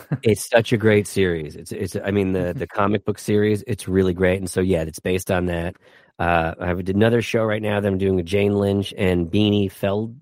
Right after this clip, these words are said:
Speaker 2: Feldstein, uh, called Harriet the Spy, and that's on Apple Plus T V. And then I
Speaker 1: Mm-hmm.
Speaker 2: just started recording a new series,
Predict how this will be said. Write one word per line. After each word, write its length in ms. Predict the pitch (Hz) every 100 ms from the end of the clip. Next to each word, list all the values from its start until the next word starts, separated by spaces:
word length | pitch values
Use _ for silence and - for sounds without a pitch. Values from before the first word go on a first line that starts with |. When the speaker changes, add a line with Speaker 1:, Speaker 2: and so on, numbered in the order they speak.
| -
Speaker 2:
Feldstein, 800 | - 104 120 123 - 156 156 165 - _ _ _ _ 104
uh, 380 | 98 92 90 -
called 280 | - 92 85
Harriet 340 | 98 101 107
the 80 | 104
Spy, 640 | - - 98 104 135 170 - _ _ -
and 140 | 95
that's 240 | 98 101 -
on 960 | 104 98 92 92 90 90 90 90 85 - _ _ -
Apple 300 | 104 104 95
Plus 380 | - 107 120 -
T 200 | 139 135
V. 360 | 143 156 190 _ _ _ _
And 120 | 104 104
then 200 | 107 104
I 140 | 101
Speaker 1:
Mm-hmm. 100 | 104
Speaker 2:
just 320 | - 131 127
started 340 | - 131 123 117
recording 760 | 107 - 127 120 120 117 123
a 80 | 110
new 260 | 104 156 240
series, 720 | - 120 110 113 120 113